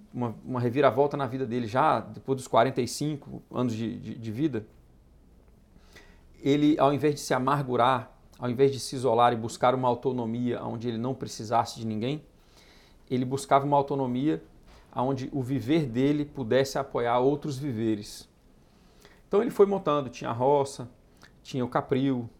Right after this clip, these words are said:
tinha a quejeira, do lado do capril tinha muito adubo, então ele tinha ali uma horta de maior porte,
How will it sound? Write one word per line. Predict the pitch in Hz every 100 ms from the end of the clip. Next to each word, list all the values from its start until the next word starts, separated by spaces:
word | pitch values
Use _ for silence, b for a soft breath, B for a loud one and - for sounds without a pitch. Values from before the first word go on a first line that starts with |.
| _ - - _
tinha | - 123
a | 117
quejeira, | 160 123 131 143 120 113 b b -
do | 120
lado | 120 147 139
do | 123
capril | 131 - 131 123 110 - -
tinha | -
muito | 117 120 160
adubo, | 131 139 127
então | 117 123
ele | 117
tinha | 110 123
ali | 117
uma | 120 110
horta | 113 113 113
de | 110
maior | 110 113 -
porte, | 123 127 - -